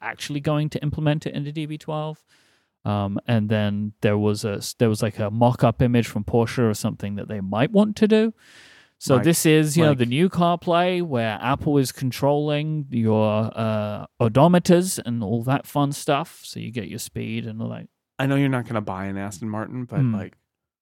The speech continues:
Speaker 2: you should contact, you're, you're a British person.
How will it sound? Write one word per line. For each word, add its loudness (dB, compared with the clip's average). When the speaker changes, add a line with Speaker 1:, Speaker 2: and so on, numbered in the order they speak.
Speaker 2:
you -6
should -6
contact, -4
you're, -8
you're 4
a 4
British 0
person. -12